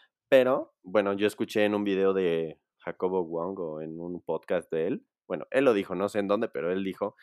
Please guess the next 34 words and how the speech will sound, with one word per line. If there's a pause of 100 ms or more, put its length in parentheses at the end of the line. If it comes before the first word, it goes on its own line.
(320)
que
según
ya
los
tiempos
de
trámite
se
le
habían
pasado,
o
sea,
que
necesitabas
conseguir
un
montón
de
firmas
para
poder
ser
candidato
así
independiente (460)
y
que
ni
siquiera
las
juntó,
entonces
que,